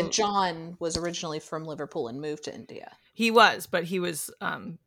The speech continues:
Speaker 2: there for th-, the war. I'm not sure <laughs> why he was there, actually. <laughs> I didn't dig that deep. <laughs>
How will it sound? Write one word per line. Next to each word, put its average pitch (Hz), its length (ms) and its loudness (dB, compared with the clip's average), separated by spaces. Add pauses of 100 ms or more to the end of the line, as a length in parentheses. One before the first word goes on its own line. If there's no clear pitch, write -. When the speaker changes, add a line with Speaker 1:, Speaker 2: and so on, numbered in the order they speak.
Speaker 2:
there 180 320 0
for 170 200 -4
th-, 156 120 -10 (160)
the 170 280 -8
war. 180 340 4
I'm 190 100 4
not 196 140 2
sure - 160 -2
<laughs> - 20 0
why - 100 4
he - 180 -4
was - 220 0
there, - 180 -4
actually. 226 560 4 (400)
<laughs> - 400 -6
I 285 100 8
didn't 311 200 2
dig 269 200 2
that 180 200 6
deep. 190 260 4 (280)
<laughs> - 320 -2